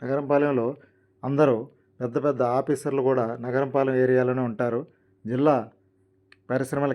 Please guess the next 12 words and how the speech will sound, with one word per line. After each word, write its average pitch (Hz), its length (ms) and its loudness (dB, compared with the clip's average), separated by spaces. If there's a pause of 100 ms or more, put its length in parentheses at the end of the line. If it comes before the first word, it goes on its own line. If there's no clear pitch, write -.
కేంద్రం 131 340 0
కానీ, 123 160 -2 (100)
ఏదైనా 151 300 -2
సరే 151 120 0 (100)
జిల్లా 143 260 2
హెడ్ 131 160 -10
క్వార్టర్స్ 151 340 0
మొత్తం 135 240 -2 (120)
కూడా 127 160 2 (160)
నగరంపాలెం 139 520 -2 (360)
పరిధిలో 131 400 0
ఉంటుందన్నమాట. 117 540 -6